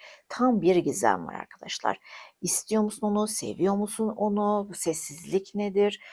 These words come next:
Sendeki bu münzevi, neler düşünüyorsun onun hakkında?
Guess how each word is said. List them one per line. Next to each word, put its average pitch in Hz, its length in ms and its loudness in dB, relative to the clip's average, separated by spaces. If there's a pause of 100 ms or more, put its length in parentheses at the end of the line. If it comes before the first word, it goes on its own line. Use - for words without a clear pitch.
(120)
Sendeki 165 500 -2
bu 185 120 -2
münzevi, 202 540 2
neler 151 380 -4
düşünüyorsun 196 460 -8
onun 196 160 -6
hakkında? 202 680 -2